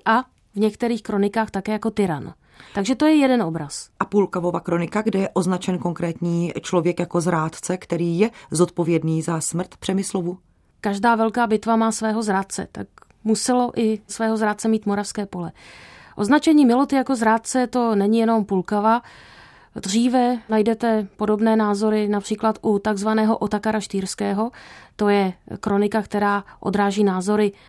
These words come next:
Speaker 1: alpského prostoru na počátku čtrnáctého století.
Speaker 2: Byly další teorie, které se týkaly právě smrti Přemysla Otakara druhého na Moravském poli?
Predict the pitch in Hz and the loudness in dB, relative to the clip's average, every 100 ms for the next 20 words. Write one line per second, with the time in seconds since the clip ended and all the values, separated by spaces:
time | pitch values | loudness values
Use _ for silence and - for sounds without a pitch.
0 | - 214 202 - 226 208 214 214 202 - | 0 0 0 -2 0 2 2 0 -4 -2
1 | 220 220 214 - - - 190 214 233 220 | 2 4 2 -2 -16 -6 0 0 0 0
2 | 220 - 208 214 214 233 233 - 240 247 | -2 -2 0 0 0 -2 -2 -2 -2 0
3 | 277 294 - - - - - 175 185 185 | 0 -2 -4 -20 -20 -14 0 4 4 2
4 | 165 185 170 - 254 247 226 214 202 - | 0 -2 -2 -4 0 2 2 2 0 -4
5 | 190 196 - - 196 196 190 190 185 180 | -2 -2 -4 -4 -4 -2 -2 -2 -4 -2
6 | 185 196 175 190 - 190 175 180 180 185 | -2 -2 -2 -4 -2 -2 -2 -4 -4 -2
7 | 185 165 165 185 196 190 185 180 - 185 | -2 -2 -2 -2 -2 -2 -2 -4 -4 -6
8 | 170 196 | -2 -2